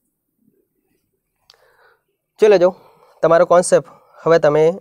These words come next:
નક્કી કરીને જોઈ શકો છો મસ્ત મજાની રીતે.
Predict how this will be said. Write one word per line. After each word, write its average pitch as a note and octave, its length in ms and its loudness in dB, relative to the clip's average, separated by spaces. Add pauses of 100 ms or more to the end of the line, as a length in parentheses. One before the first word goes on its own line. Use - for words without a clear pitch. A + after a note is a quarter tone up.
(120)
નક્કી D#3+ 300 -6
કરીને C#3 340 -4 (160)
જોઈ B2 200 -10
શકો - 260 -14
છો - 120 -18 (1600)
મસ્ત E3+ 240 -4
મજાની C3 420 -8
રીતે. C#3+ 320 -14